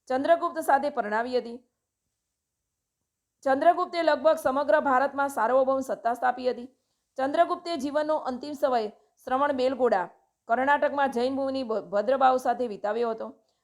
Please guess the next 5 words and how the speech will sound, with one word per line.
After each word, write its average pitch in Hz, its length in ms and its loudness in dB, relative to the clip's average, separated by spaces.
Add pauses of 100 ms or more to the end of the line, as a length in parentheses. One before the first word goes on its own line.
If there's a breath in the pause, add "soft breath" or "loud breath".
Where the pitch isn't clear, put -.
(120)
ભારતમાં 320 460 4
સામ્રાજ્ય 302 460 0
સ્થાપનાર 285 440 -2
ચંદ્રગુપ્ત 262 580 -6
મૌર્યે 240 480 -2